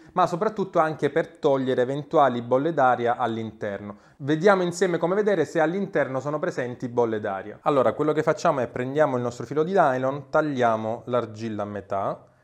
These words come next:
e controlliamo le due metà e vediamo se sono presenti o meno bolle d'aria all'interno.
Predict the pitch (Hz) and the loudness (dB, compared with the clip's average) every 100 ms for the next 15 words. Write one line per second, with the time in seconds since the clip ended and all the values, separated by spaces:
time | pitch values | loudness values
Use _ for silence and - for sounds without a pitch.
0 | _ - 151 110 - 160 165 190 143 120 | _ -4 -4 -4 -6 -4 -4 -4 0 0
1 | 113 110 107 107 104 101 98 113 156 165 | 0 -2 -4 -6 -8 -8 -6 -4 0 2
2 | 127 123 127 143 156 147 123 120 180 135 | 0 0 -2 0 0 0 -4 -2 -2 -2
3 | 113 110 120 139 131 113 110 107 113 104 | -2 -2 0 0 2 2 2 -2 -2 -6
4 | 104 95 - 101 98 110 | -10 -12 -12 -12 -12 -18